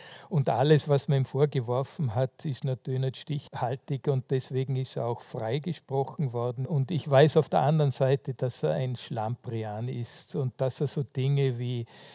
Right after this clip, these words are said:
wie saubere Trennung der Funktionen, der hätte natürlich nie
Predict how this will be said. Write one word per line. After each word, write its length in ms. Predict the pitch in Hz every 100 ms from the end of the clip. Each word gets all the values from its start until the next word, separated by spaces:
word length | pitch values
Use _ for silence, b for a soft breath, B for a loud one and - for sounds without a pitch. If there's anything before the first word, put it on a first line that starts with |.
| B -
wie 120 | 131
saubere 680 | 123 - 117 143 143 147 135 -
Trennung 600 | 123 120 131 143 143 139
der 100 | 135
Funktionen, 1300 | 127 139 131 - - 120 117 135 135 131 127 123 113
der 220 | 131 123
hätte 540 | 113 123 147 _ 139 127
natürlich 640 | 127 127 - 139 135 127
nie 480 | 131 127 147 156 135